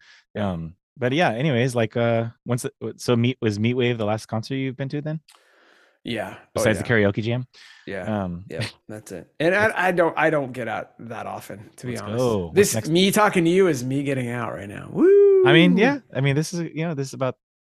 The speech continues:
Speaker 2: it's good. I mean, this is what
Speaker 1: When
Speaker 2: I do
Speaker 1: is
Speaker 2: when I
Speaker 1: this,
Speaker 2: go.
Speaker 1: when is this gonna air? When are you gonna post this?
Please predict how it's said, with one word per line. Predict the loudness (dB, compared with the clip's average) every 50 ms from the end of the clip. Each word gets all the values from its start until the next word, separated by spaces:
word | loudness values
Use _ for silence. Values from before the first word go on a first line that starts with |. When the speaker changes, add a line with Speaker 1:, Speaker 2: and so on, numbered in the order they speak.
| _ -4
Speaker 2:
it's | -4 0 2
good. | 4 4 6
I | 6 6
mean, | 6 6 6
this | 4 4
is | 6
what | 6 6
Speaker 1:
When | 8 8
Speaker 2:
I |
do | 6
Speaker 1:
is |
Speaker 2:
when | 6 6
I | 6
Speaker 1:
this, | 4 4
Speaker 2:
go. | 2 4
Speaker 1:
when | 4 6 4
is | 4 4
this | 2 2 2
gonna | 2 2 2
air? | 2 0 0 0 0 -2 -4
When | -6 -6 -4
are | -4
you | -2 0 0
gonna | 0 0 0 0
post | -2 -2 -4 -4 -4 -8
this? | -12 -12 -14 -16